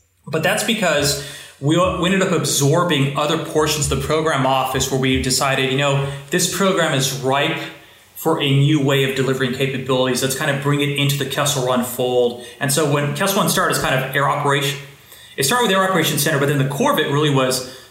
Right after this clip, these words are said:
uh, targeting and GeoInt. It was actually the, the targeting and GeoInt program office actually was the first one to really jump all in.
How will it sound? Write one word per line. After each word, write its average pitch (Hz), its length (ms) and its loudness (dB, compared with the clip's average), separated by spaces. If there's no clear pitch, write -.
uh, 117 260 -2
targeting 160 640 2
and 117 200 0
GeoInt. 143 460 0
It - 80 -8
was - 120 -2
actually 143 300 0
the, - 60 -2
the - 180 -8
targeting 156 500 -2
and - 100 -4
GeoInt 135 400 0
program 120 360 -2
office 120 380 -2
actually 135 280 -2
was - 180 -4
the 139 80 -2
first 143 260 0
one 139 120 0
to 123 60 0
really 120 220 -6
jump 117 320 -2
all 117 240 0
in. 123 340 -2